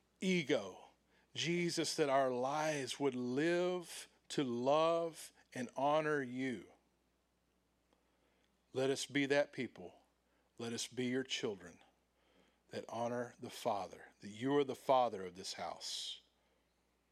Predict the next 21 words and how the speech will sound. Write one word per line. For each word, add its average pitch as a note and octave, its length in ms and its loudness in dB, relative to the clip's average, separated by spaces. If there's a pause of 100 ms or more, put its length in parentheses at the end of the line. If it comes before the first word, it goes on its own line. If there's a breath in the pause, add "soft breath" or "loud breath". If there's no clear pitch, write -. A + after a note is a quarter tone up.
(340 soft breath)
You C3+ 240 2
are C#3+ 100 6
the C#3 180 0
authority, G2+ 680 -6 (160)
and G#2 160 -12
we G#2 200 -10
honor G#2+ 380 -4 (100)
you. A2+ 120 -16 (1120 soft breath)
Thank C3+ 240 -2
you, B2+ 80 0
Lord, A2+ 240 0
for A#2 160 -6
your G#2 160 -4
forgiveness G#2+ 680 -6
in G2+ 80 -10
our F#2+ 100 -8
life. F#2 340 -10
Thank C3+ 240 -2
you C3 80 -4
that A2+ 240 -6
you, A#2 200 -6